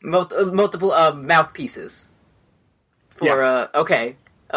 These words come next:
Speaker 1: uh, for a, a bit of a party.
Speaker 2: I want multiple ins and multiple outs.
Speaker 1: Oh boy! All right. Uh, have you know this is kind of a top of the line, uh, device, and with
Speaker 2: I
Speaker 1: short
Speaker 2: know.
Speaker 1: notice, this is gonna, uh,
Speaker 2: Name your price.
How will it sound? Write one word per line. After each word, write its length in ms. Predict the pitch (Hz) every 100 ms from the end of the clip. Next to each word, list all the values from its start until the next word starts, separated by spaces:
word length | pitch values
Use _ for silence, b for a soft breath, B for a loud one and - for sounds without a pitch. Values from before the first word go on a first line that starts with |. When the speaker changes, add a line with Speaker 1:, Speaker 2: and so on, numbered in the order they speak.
| -
Speaker 1:
uh, 120 | 143
for 220 | - 175 147
a, 260 | 135 143
a 20 | 131
bit 160 | 156
of 80 | 135
a 60 | 131
party. 520 | - 156 143 123 120
Speaker 2:
I 80 | 220
want 260 | 285 214
multiple 440 | 220 254 190 220 220
ins 280 | 190 202 196
and 200 | 175 180
multiple 440 | 160 156 123 120
outs. 400 | 95 82 - - 143
Speaker 1:
Oh 120 | 139
boy! 300 | 135 107 123 -
All 120 | 131
right. 180 | 151 139
Uh, 280 | 143 147 151
have 160 | 185 247
you 80 | 226
know 120 | 175
this 140 | 185
is 120 | 165 -
kind 200 | 175 160
of 60 |
a 60 | 139
top 280 | - 160 156
of 60 |
the 100 | 139
line, 380 | 139 135 131 120
uh, 380 | 110 104 110 - _ _ _ -
device, 640 | 131 147 110 - - - -
and 240 | 147 147 135
with 140 | 120
Speaker 2:
I 100 | 131
Speaker 1:
short 160 | 147 147
Speaker 2:
know. 100 | 151
Speaker 1:
notice, 200 | 123 -
this 140 | -
is 120 | 139 127
gonna, 180 | 135
uh, 460 | 123 117 113 113 117 - _ _ _ _ _ _ _ _ 156
Speaker 2:
Name 180 | 165
your 100 | 170 156
price. 540 | 147 113 110 -